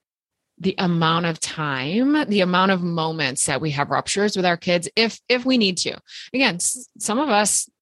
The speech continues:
don't really need to. Some of us are parenting from a nervous system that's mostly,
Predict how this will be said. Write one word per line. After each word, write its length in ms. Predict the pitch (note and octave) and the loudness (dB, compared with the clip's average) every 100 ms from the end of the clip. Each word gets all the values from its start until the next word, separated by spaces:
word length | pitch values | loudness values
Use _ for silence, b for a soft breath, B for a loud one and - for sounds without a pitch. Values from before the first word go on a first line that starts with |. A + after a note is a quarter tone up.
| - | -10
don't 360 | F3 G3 G#3+ G3 | 0 0 0 -2
really 280 | F#3+ G#3+ G3 | -2 0 0
need 220 | E3 D4+ | 0 0
to. 220 | - C3+ | 0 -2
Some 180 | - A3+ | 0 0
of 120 | D4 | 2
us 220 | B3+ A3 | 2 2
are 260 | A3+ G#3 G#3+ B B B B | 2 2 2 B B B B
parenting 880 | - F3+ F#3 G#3+ G#3+ B3 B3 B3+ C4 B B - | -8 -2 0 2 0 0 2 2 -2 B B -4
from 160 | G3 | -2
a 80 | E3+ | 0
nervous 440 | F3 E3+ E3+ G#3+ G3+ | 0 2 2 2 0
system 420 | A#3+ - C4 B3+ | 0 0 2 2
that's 240 | A#3+ - | 2 0
mostly, 1200 | E3+ E3 D#3+ F#3 F#3+ - A3 G#3+ A3 A3+ A3+ A3 | -2 0 2 2 2 0 0 2 2 2 0 -2